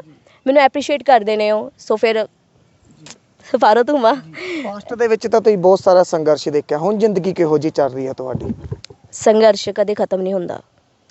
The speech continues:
Speaker 2: ਜੇਕਰ ਇਨਸਾਨ ਕਹਿ ਦੇ ਕਿ ਉਹਦਾ ਸੰਘਰਸ਼ ਖਤਮ ਹੋ ਗਿਆ, ਤੇ ਇਹਦਾ ਮਤਲਬ ਉਹਦੀ ਜ਼ਿੰਦਗੀ ਖਤਮ ਹੋ ਗਈ। ਸੰਘਰਸ਼ ਚੱਲਦੇ ਹੀ ਰਹਿੰਦੇ ਆ,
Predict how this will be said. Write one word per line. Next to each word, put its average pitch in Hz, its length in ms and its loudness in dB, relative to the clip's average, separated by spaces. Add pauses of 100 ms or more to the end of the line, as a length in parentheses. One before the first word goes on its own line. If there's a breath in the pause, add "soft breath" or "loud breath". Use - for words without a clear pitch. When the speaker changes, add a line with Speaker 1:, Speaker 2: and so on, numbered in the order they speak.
(460 soft breath)
Speaker 2:
ਜੇਕਰ 240 280 6
ਇਨਸਾਨ 233 400 2
ਕਹਿ 226 180 4
ਦੇ 240 120 2
ਕਿ 262 80 2
ਉਹਦਾ 254 120 6
ਸੰਘਰਸ਼ 247 420 0
ਖਤਮ 240 260 0
ਹੋ 247 100 4
ਗਿਆ, 220 200 4
ਤੇ 226 80 0
ਇਹਦਾ 220 140 2
ਮਤਲਬ 220 260 -2
ਉਹਦੀ 220 140 2
ਜ਼ਿੰਦਗੀ 190 320 -2
ਖਤਮ 185 300 -6
ਹੋ 190 80 -4
ਗਈ। 214 420 -14
ਸੰਘਰਸ਼ 214 500 2
ਚੱਲਦੇ 202 280 4
ਹੀ 208 60 4
ਰਹਿੰਦੇ 202 340 2
ਆ, 196 140 2